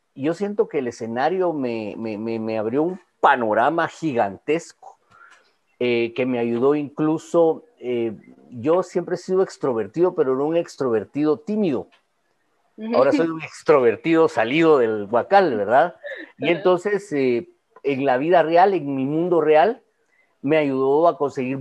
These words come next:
Speaker 1: muy buenos trabajos, me ayudó a conseguir siempre lo que necesitaba. El teatro me fue abriendo, eh, las posibilidades y además, eh, instruyendo, eh, culturalmente, porque el actor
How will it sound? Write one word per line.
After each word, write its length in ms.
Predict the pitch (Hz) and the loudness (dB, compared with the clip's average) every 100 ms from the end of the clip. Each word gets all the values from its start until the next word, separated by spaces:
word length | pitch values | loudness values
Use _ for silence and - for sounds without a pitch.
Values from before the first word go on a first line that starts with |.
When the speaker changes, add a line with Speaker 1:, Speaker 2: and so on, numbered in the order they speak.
| 139 | -2
Speaker 1:
muy 120 | 165 | -2
buenos 380 | 143 139 135 - | 0 0 -2 -6
trabajos, 800 | 117 104 120 135 131 127 127 127 | -2 2 2 0 -4 -6 -6 -8
me 140 | 131 | -4
ayudó 420 | 127 117 139 151 | -4 0 4 4
a 100 | 165 | 4
conseguir 560 | 151 143 - 107 127 139 | 0 -4 -4 -10 -8 -8
siempre 560 | - 151 156 175 180 180 - _ | -2 -2 -2 -4 -4 -4 -20 _
lo 260 | 127 135 113 | -2 -2 -2
que 100 | 113 | -8
necesitaba. 640 | 113 123 127 120 180 180 | -6 -10 -10 0 2 2
El 80 | 120 | 0
teatro 280 | 143 165 165 | -4 -2 -4
me 140 | 135 | -4
fue 260 | - 139 151 | 0 2 2
abriendo, 840 | 127 123 139 160 165 147 127 113 | 0 -4 -4 -4 -4 -2 -2 -2
eh, 240 | 120 113 104 | 0 0 -2
las 160 | 104 | -6
posibilidades 920 | - 104 104 104 104 110 139 175 - - - - | -8 -10 -8 -8 -4 2 2 2 -2 -20 -20 -18
y 140 | - 135 | 0 4
además, 640 | 156 185 135 165 220 - - | 4 2 0 -2 -4 -10 -4
eh, 360 | 135 117 113 _ | -2 -2 -4 _
instruyendo, 1040 | 131 131 - 107 107 113 127 143 170 170 - _ | -8 -8 -8 -10 -6 -4 -4 0 2 2 -2 _
eh, 520 | 117 113 107 101 95 _ _ _ _ - _ | -8 -6 -4 -6 -8 _ _ _ _ -20 _
culturalmente, 960 | - 135 107 110 110 120 127 226 285 160 | -8 -8 -6 -2 0 0 -2 -4 -2 -6
porque 480 | 113 107 - 117 107 | -4 -10 -8 -6 -6
el 100 | 101 | -6
actor 400 | 90 147 143 | -4 -2 -2